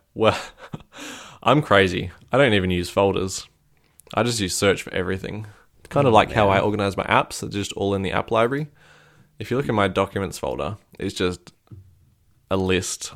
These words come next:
Speaker 1: of every single document I have, not in a folder.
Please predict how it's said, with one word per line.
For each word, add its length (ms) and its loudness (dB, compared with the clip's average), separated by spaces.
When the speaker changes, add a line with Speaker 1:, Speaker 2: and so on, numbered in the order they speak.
Speaker 1:
of 180 -6
every 260 -4
single 240 -6
document 480 -6
I 120 -4
have, 340 -6
not 280 -4
in 60 -6
a 60 -6
folder. 420 -10